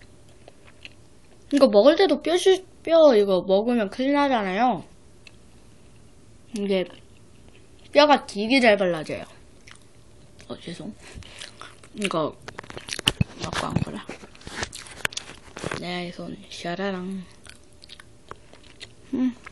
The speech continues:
제가 친구랑 싸웠어요. 와, 이거 되게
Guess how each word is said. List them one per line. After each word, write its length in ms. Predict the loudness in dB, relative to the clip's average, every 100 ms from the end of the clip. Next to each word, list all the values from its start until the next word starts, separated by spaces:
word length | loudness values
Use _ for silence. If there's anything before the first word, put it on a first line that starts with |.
| -20 -20 -20 -20 -20 -20 -20 -18 -16 -16 -18 -10
제가 240 | -4 -4
친구랑 640 | -4 2 6 8 8 8 4
싸웠어요. 1000 | 2 4 2 0 0 0 -2 -6 -10 -14 -16 -20 -20 -20 -20 -18 -18 -20 -20 -20 -20 -18 -18 -18 -20 -20 -20 -20 -20 -20 -8 -8 -8 -12 -20 -20 -18 -2
와, 160 | 0 2
이거 160 | -2
되게 420 | -8 -6 -4 -4